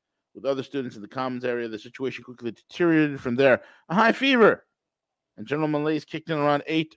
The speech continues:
P M. Okay. Mister Salo collapsed and had a seizure at eight fifteen, went into violent convulsions. University medical staff performed C P R as they waited for the ambulance to arrive. When the paramedics arrived at eight forty-five, they applied a portable ventilator for an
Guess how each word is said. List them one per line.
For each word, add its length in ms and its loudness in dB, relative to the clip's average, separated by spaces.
P 220 -6
M. 240 -2
Okay. 200 -20
Mister 160 -8
Salo 300 4
collapsed 580 0
and 80 -4
had 140 0
a 40 -4
seizure 380 -6
at 160 0
eight 160 -6
fifteen, 500 -10
went 240 0
into 160 -4
violent 460 2
convulsions. 680 -4
University 440 2
medical 260 -2
staff 280 0
performed 320 -4
C 120 -6
P 200 -4
R 160 4
as 140 2
they 140 -4
waited 540 -2
for 140 -6
the 100 -4
ambulance 380 -4
to 80 -8
arrive. 260 -2
When 120 -6
the 100 0
paramedics 500 4
arrived 360 6
at 100 -6
eight 180 -6
forty-five, 500 -2
they 80 -2
applied 360 -4
a 60 -6
portable 440 -2
ventilator 480 0
for 180 -4
an 80 -4